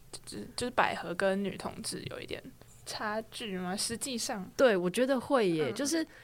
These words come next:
Speaker 2: 他漫画里面，因为好像蛮多画这种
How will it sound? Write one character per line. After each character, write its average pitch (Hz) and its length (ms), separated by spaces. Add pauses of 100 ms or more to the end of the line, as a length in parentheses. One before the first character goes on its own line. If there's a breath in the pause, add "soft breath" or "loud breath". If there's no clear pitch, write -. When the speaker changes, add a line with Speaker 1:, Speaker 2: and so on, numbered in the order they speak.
(100)
Speaker 2:
他 311 100
漫 311 240
画 269 180
里 196 120
面， 202 420 (880)
因 320 120
为 349 180 (300)
好 - 160
像 320 140
蛮 220 240
多 214 200
画 220 200
这 196 120
种 165 280